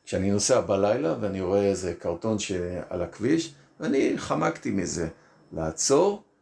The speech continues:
לחזור אחורה, לקחת את הקרטון לאוטו, ואחר כך לזרוק, למחזר, שאף אחד לא ייפול על זה. זאת אומרת, זה האתגר הכי גדול. זאת אומרת, בחינוך עם הילדים ובחינוך עם הנוער,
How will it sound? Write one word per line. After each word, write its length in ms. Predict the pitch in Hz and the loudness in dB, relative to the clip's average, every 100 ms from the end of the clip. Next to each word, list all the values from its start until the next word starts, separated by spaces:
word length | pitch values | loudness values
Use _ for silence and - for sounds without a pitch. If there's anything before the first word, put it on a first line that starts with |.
| _ _ _ - | _ _ _ -20
לחזור 500 | - 87 110 123 110 | -14 -2 2 2 2
אחורה, 440 | - 143 160 175 | 2 2 4 2
לקחת 460 | 117 - 117 117 - | 2 0 -2 -2 -2
את 60 | |
הקרטון 420 | 107 110 104 120 110 | -2 -2 -2 2 4
לאוטו, 720 | 92 104 143 - 208 220 - _ _ _ - | 4 2 0 2 0 0 -4 _ _ _ -18
ואחר 280 | 82 107 110 | -6 -2 0
כך 300 | 113 107 - - | 0 0 -2 -12
לזרוק, 460 | 90 107 131 147 | -6 0 0 0
למחזר, 540 | 98 92 85 90 127 156 | -4 -4 -6 -2 0 0
שאף 340 | - 98 - | 0 -2 -4
אחד 200 | - 104 | -6 -2
לא 80 | 101 | 2
ייפול 380 | 98 - 95 87 | 0 0 -2 0
על 80 | 85 | -2
זה. 140 | 82 - _ _ _ - | -6 -16 _ _ _ -16
זאת 120 | - | -6
אומרת, 220 | 92 92 - - _ | -2 -2 -6 -20 _
זה 240 | 101 98 131 | -2 4 6
האתגר 320 | 127 101 104 | 6 2 -4
הכי 180 | 92 95 | -4 -8
גדול. 340 | 98 85 90 92 | -10 -10 -10 -12
זאת 160 | - - | -16 -14
אומרת, 240 | 85 87 - | -10 -10 -6
בחינוך 760 | 98 90 87 - 90 98 110 104 | -2 0 0 -2 -2 0 0 0
עם 120 | 92 | -2
הילדים 600 | 82 80 87 123 147 143 - - _ | -2 -2 0 0 0 -2 -8 -20 _
ובחינוך 600 | 95 87 107 101 104 98 | -6 -2 -2 2 2 2
עם 120 | 95 85 | -2 -2
הנוער, 500 | 90 120 156 165 | 0 2 4 2